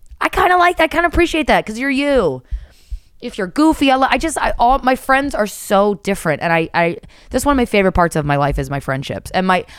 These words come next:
I'm, I've learned to be a very good friend, uh, you know, 'cause I was not always perfect at it. And I would get so caught up with work. And sometimes my close friends would be like, "Okay, cool, I guess bye." I'm like, "I'm sorry. I, no, that's not how I wanna be." But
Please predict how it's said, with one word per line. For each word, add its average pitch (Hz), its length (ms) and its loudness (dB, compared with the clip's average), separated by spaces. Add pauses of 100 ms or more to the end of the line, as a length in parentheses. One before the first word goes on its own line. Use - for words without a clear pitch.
I'm, 214 280 0 (500)
I've 196 240 2
learned 208 420 4
to 202 80 -2
be 170 160 2
a 170 40 4
very 160 300 2
good 147 180 -4
friend, 117 460 -8 (120)
uh, 143 260 2
you 170 100 -6
know, 147 100 -4
'cause 165 120 -12
I 160 60 0
was 170 100 -4
not 175 140 0
always 165 140 2
perfect 139 380 -4
at 117 140 -6
it. 110 120 -10
And 127 100 -10
I 131 60 -4
would 135 120 -2
get 147 180 -8
so 160 160 -2
caught 160 220 -2
up 147 120 0
with 147 160 -6
work. 127 280 -2
And 135 240 -8 (280)
sometimes 165 420 -6
my 151 80 -6
close 147 240 -4
friends 139 220 -4
would 131 80 -12
be 135 80 -6
like, 139 240 -8 (540)
"Okay, 190 400 0
cool, 202 240 2
I 156 100 2
guess 151 180 0
bye." 165 340 2
I'm 151 120 -4
like, 147 160 -4
"I'm 135 140 -4
sorry. 127 500 -6
I, 165 200 -2 (140)
no, 135 320 -2
that's 170 160 -2
not 156 120 0
how 151 120 0
I 139 40 2
wanna 131 180 -2
be." 107 200 -14 (280)
But 180 240 2